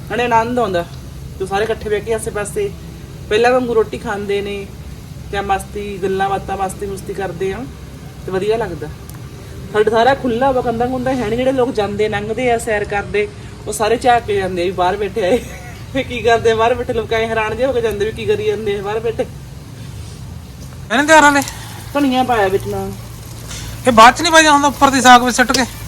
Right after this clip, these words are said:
Speaker 1: ਇਹ 'ਚ ਵੀ ਪਾਇਆ ਵਿੱਚ, ਇਹ 'ਚ, ਇਹ 'ਚ ਪਾਇਆ ਹੋਇਆ, ਵਧੀਆ ਵਾਸ਼ਨਾ ਜਿਹੀ ਆਉਂਦੀ ਆ।
Speaker 2: ਵਧੀਆ ਹੁੰਦੀ ਆ?
Speaker 1: ਆ ਜਾਣ ਤਾਂ ਲੱਗ ਗਈ। ਥੋੜ੍ਹਾ ਨੱਕ ਬੰਦ ਹੋਊਗਾ, ਤੁਹਾਨੂੰ ਆਈ ਨਹੀਂ।
Speaker 2: ਮੈਂ ਦੂਰ ਬੈਠਾ ਨਾ।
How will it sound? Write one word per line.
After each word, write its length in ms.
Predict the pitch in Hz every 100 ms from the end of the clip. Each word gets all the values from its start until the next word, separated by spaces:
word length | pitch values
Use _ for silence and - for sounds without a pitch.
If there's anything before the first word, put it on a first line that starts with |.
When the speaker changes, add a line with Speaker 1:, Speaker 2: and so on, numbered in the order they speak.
| - - - - - - - - -
Speaker 1:
ਇਹ 120 | - 285
'ਚ 20 |
ਵੀ 160 | 427 427
ਪਾਇਆ 180 | 370
ਵਿੱਚ, 180 | 359 359
ਇਹ 300 | 339 240 285
'ਚ, 40 | 349
ਇਹ 220 | 311 339
'ਚ 60 |
ਪਾਇਆ 280 | - 349 320
ਹੋਇਆ, 120 | 302
ਵਧੀਆ 280 | 285 269 285
ਵਾਸ਼ਨਾ 340 | 330 262 262 269
ਜਿਹੀ 120 | 285
ਆਉਂਦੀ 240 | 277 247
ਆ। 40 | 233 - - - 170
Speaker 2:
ਵਧੀਆ 200 | 180 277
ਹੁੰਦੀ 180 | 277
ਆ? 60 | 262 - - - - 196
Speaker 1:
ਆ 80 |
ਜਾਣ 220 | 226 226 233
ਤਾਂ 100 | 226
ਲੱਗ 140 | 190
ਗਈ। 140 | 160
ਥੋੜ੍ਹਾ 680 | 175 - - - - - 220
ਨੱਕ 240 | 226 220 214
ਬੰਦ 220 | 220 214
ਹੋਊਗਾ, 200 | 214 196
ਤੁਹਾਨੂੰ 240 | 220 208
ਆਈ 120 | 202
ਨਹੀਂ। 180 | 233 269 - - - - - - - - -
Speaker 2:
ਮੈਂ 120 | 175
ਦੂਰ 200 | 196 196
ਬੈਠਾ 260 | 233 202 190
ਨਾ। 140 | 185